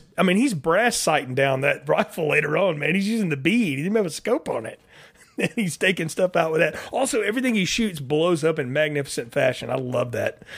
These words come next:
uh, cheesy eighties effect. That's what makes this so much fun, 'cause it's a, you know, nowadays everything's gotta be so dang real that it's like, "No, it would make this perfectly ping sound, and I know how that rifle sounds," and yada, yada.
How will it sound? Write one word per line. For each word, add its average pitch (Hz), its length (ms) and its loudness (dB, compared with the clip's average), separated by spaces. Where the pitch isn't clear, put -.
uh, 127 160 -2
cheesy 143 560 -2
eighties 143 360 0
effect. 151 220 -2
That's 202 180 0
what 247 120 0
makes 202 200 0
this 190 140 -2
so 185 140 4
much 135 180 -6
fun, 160 300 0
'cause 147 200 0
it's - 160 2
a, 185 200 2
you 208 100 -2
know, 190 120 2
nowadays 208 400 2
everything's 170 300 0
gotta 165 120 2
be 151 120 -2
so 151 180 0
dang 143 300 0
real 147 460 2
that 127 180 -6
it's 135 160 -8
like, 139 160 -2
"No, 160 360 4
it 147 140 2
would 143 100 -2
make 143 180 -4
this 139 140 -10
perfectly 139 520 -4
ping 131 360 -4
sound, 127 540 0
and 120 160 -4
I 127 140 0
know 131 80 2
how 123 100 -2
that 127 140 -2
rifle 127 260 -4
sounds," 123 400 -4
and 120 100 -6
yada, 123 220 0
yada. 127 320 0